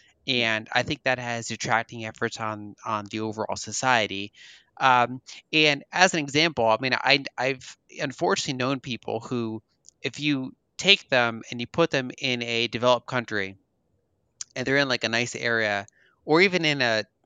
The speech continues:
in a nice area in a developing country, they're not going to litter, right? They're not gonna throw trash out. But if you put the same,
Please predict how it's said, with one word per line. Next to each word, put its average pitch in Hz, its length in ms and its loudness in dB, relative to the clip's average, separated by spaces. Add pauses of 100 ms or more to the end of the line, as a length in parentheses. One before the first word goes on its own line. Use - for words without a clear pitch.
(120)
in 135 120 -4
a 120 80 -6
nice 127 340 0
area 127 320 2
in 120 200 -10
a 113 60 -6
developing 113 560 0
country, 151 480 -2 (320)
they're 135 120 2
not 143 300 4
going 139 260 0
to 131 120 -6
litter, 113 460 -6 (260)
right? 117 220 0
They're 123 100 -6
not 131 200 2
gonna 120 180 -6
throw 117 280 0
trash 113 460 -2
out. - 360 -12 (400)
But 147 120 2
if 147 80 -6
you 156 80 -4
put 196 220 -2
the - 100 -4
same, 151 380 2